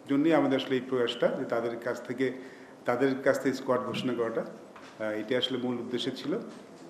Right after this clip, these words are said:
স্কোয়াড আপনারা হাতে পেয়ে গেছেন। আহ, যদি আপনাদের কোনো কোশ্চেন থাকে স্কোয়াড নিয়ে, তাহলে আমাদের এখানে, আহ, আমাদের, আহ, ওমেন্স টি টোয়েন্টি, আমাদের, আহ, চিফ সিলেক্টর আছেন, উনি আপনাদের প্রশ্ন নেবেন যদি টি স্কোয়াড নিয়ে কোনো প্রশ্ন থাকে আপনাদের।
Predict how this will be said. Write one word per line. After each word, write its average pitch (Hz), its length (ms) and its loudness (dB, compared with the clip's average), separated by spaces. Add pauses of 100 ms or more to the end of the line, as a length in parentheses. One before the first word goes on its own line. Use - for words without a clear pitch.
(520)
স্কোয়াড - 640 4
আপনারা 139 400 6
হাতে 139 360 0
পেয়ে 151 180 6
গেছেন। 143 260 6
আহ, - 920 -6
যদি 120 320 2
আপনাদের 127 360 0
কোনো 127 340 0
কোশ্চেন 131 320 2
থাকে 135 220 0
স্কোয়াড 127 320 2
নিয়ে, 180 160 2
তাহলে 117 220 2
আমাদের 113 340 0
এখানে, 113 280 -2
আহ, 113 640 -4
আমাদের, 110 440 -2
আহ, 113 160 -4
ওমেন্স 117 360 -4 (360)
টি 123 80 -6
টোয়েন্টি, 110 340 -6 (320)
আমাদের, 123 460 2
আহ, 123 500 0
চিফ 139 160 4
সিলেক্টর 147 420 2
আছেন, 147 260 4 (420)
উনি 127 160 2
আপনাদের 120 340 0
প্রশ্ন 113 240 -6
নেবেন 110 220 -2
যদি 107 240 -4
টি 165 120 -2
স্কোয়াড 151 320 8
নিয়ে 143 140 4
কোনো 131 200 4
প্রশ্ন 107 240 -4
থাকে 101 200 -10
আপনাদের। 95 260 -10